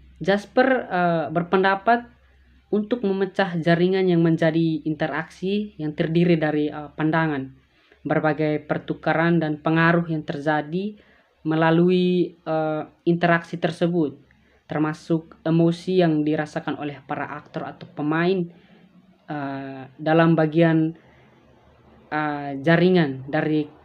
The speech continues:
kontingensi historis jaringan. Gagasan strategis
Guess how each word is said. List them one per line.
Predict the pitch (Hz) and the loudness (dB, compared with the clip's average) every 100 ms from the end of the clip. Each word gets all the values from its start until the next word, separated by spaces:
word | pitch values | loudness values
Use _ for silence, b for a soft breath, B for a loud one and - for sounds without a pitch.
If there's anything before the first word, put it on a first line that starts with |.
| - | -4
kontingensi | 170 160 160 165 156 151 147 147 143 - - - - - - 147 160 165 170 - 170 160 | 0 0 2 2 4 2 2 -2 -6 -16 -20 -20 -20 -20 -18 -2 4 4 2 -2 0 0
historis | 160 - 180 156 131 - 139 | -2 0 2 2 -2 -8 -6
jaringan. | 151 151 156 127 120 - - - - - - - - - - _ _ _ - 160 | -2 0 0 -2 -8 -16 -20 -20 -20 -20 -20 -20 -20 -20 -20 _ _ _ -14 2
Gagasan | 190 214 214 247 262 | 4 4 4 4 4
strategis | 262 190 190 190 202 220 | 2 0 -2 0 0 0